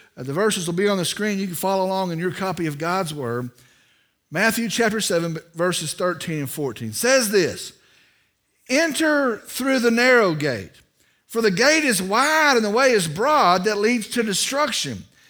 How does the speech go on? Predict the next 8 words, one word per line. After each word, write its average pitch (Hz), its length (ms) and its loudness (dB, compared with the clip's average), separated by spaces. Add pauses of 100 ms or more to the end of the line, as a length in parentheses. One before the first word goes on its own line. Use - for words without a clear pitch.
(360)
and 233 200 0
there 302 160 4
are 247 160 4
many 247 400 2
who 240 260 0
enter 254 400 0
through 277 400 -2
it. - 280 -4